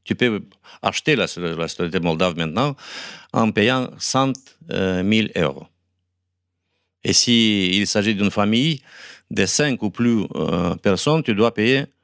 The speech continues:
cent cinquante-cinq mille euros. Quelle est la mise ? Quel est l'enjeu de cette, euh, opération ? Tous les mafieux de tout le monde peuvent venir en Moldavie pour blanchir ces argent et pour devenir les citoyens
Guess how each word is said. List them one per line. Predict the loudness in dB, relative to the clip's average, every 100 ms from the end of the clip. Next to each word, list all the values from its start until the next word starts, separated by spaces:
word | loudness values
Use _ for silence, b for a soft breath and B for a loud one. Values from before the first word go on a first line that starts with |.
| _ _ _
cent | -8 -2 0 0
cinquante-cinq | 0 0 0 0 0 0 2
mille | 2 0 0
euros. | -2 -2 -4 -12 _ _ _ _ _ _ _ _ _ _
Quelle | 0 2
est |
la | 2 2
mise ? | 2 0 -2
Quel | 0
est | 2
l'enjeu | 4 2 0 0
de | 0
cette, | -2
euh, | 0 2 2 0 0
opération ? | -2 0 0 -2 -2 -2 -4 _ _ _ B B B B B B B B 0
Tous | 4
les | 4 4 0 -6 _ _ _ _
mafieux | 0 2 2 2 0 0 -2 _ -10
de | -4
tout | 2
le | 4
monde | 4 2 0
peuvent | 0 2
venir | 4 2
en | 2
Moldavie | 0 0 0
pour | 0 0
blanchir | 2 0 0 -4
ces | -2 -2
argent | -2 -4 -8 -10 _ _ _ _ _ _
et | -4
pour | 0 0
devenir | 2 0 0 -2
les | -4
citoyens | -6 -10 -6 0 0 0 -2